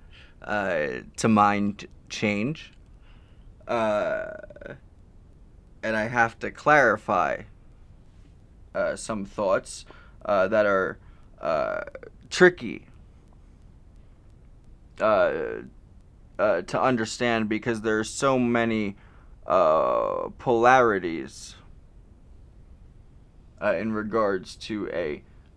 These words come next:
what a changing mind is,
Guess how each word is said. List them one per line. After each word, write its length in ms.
what 180
a 100
changing 840
mind 760
is, 500